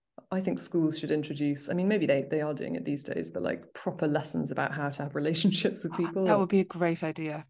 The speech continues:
Speaker 2: Yeah.
Speaker 1: Not just sex education stuff, which obviously you need
Speaker 2: Mm-hmm.
Speaker 1: that as well, but really, like, you know, this is why you might feel jealous, or this is why,
Speaker 2: Mm-hmm.
Speaker 1: you know, just trying to understand emotions around relationships, I think would really help <laughs> so many people, 'cause most
Speaker 2: Oh.
Speaker 1: people have no idea what's going on.
Speaker 2: Yeah,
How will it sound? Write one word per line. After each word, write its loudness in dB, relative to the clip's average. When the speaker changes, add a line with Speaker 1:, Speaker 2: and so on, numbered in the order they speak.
Speaker 2:
Yeah. 0
Speaker 1:
Not -2
just -20
sex -4
education 0
stuff, -2
which 0
obviously 2
you 4
need 2
Speaker 2:
Mm-hmm. 0
Speaker 1:
that -4
as -12
well, -6
but 0
really, 6
like, 2
you 0
know, 4
this -2
is -6
why 2
you 4
might 0
feel -2
jealous, 6
or 2
this 0
is -8
why, 2
Speaker 2:
Mm-hmm. -2
Speaker 1:
you -10
know, -10
just -18
trying -2
to -2
understand -4
emotions -2
around -2
relationships, -4
I -6
think -4
would -6
really 6
help 0
<laughs> -2
so -4
many 4
people, -2
'cause 2
most 6
Speaker 2:
Oh. -4
Speaker 1:
people 0
have 0
no -20
idea 2
what's -18
going -6
on. -8
Speaker 2:
Yeah, 2